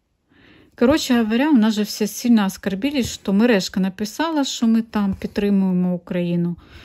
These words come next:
И то я не знаю, где они там писали, короче, ну, неважно.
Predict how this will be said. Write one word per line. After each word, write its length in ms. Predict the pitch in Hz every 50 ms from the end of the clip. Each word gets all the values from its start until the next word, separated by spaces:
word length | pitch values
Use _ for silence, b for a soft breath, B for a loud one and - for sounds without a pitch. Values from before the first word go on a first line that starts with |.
| B B B B B B B B _ _ _ -
И 60 | 220 208
то 200 | - - 185 175
я 120 | 175 175
не 120 | 175 175
знаю, 280 | 175 165 165 170 170 170
где 100 | 160 175
они 140 | 175 170 170
там 180 | - 185 180
писали, 400 | 175 - 196 - 311 339 330 302
короче, 440 | 277 - 269 247 240 240 233 - 240
ну, 140 | 233 247 285
неважно. 680 | 285 233 190 165 170 170 175 165 - - 202 226 269